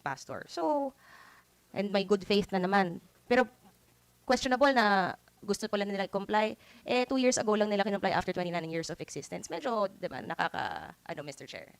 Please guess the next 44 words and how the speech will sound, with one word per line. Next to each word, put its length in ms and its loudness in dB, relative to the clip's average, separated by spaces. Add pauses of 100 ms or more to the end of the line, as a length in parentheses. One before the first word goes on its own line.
(140)
nakakapagduda, 880 -6 (560)
di 140 -12
ba? 100 -8 (560)
But 120 -4
even 180 2
with 120 0
that, 280 4
we'll 100 -4
show 140 -4
the 80 -4
next 200 -4
slide. 280 0 (400)
So, 460 4
dahil 260 4
hindi 120 0
umabot 260 2
sa 80 -6
thirty 240 -2
percent, 420 0 (640)
meron 300 2
d-, 120 -2
violation 400 2
on 80 -2
Section 600 -2
eleven. 440 -4 (720)
Okay. 260 -2 (600)
More 160 10
than 160 6
even 240 2
the 80 4
franchise, 400 2
nakikita 320 -2
natin, 320 0
tuloy-tuloy 480 0
yung 160 -6
mga 160 -6
violations 480 -4
nila. 240 -6 (320)
Even 480 4
with 160 2
the 80 0
Constitution, 560 0
next 160 -4
slide 160 -4